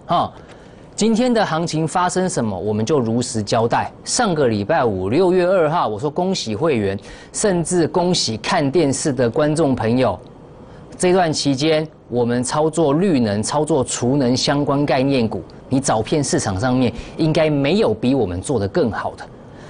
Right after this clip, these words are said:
上个礼拜五，六月二号，一五一九的华城，账上获利五十八趴，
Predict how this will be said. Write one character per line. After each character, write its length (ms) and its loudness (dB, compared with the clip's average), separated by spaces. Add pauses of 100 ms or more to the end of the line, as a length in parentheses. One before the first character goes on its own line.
(120)
上 280 0
个 120 2
礼 120 2
拜 220 0
五， 220 0
六 180 4
月 160 2
二 220 2
号， 200 0
一 200 2
五 200 0
一 220 -2
九 220 0
的 180 2
华 460 0
城， 440 0 (560)
账 360 -2
上 280 -2
获 300 0
利 300 0
五 180 -6
十 160 -6
八 220 0
趴， 280 0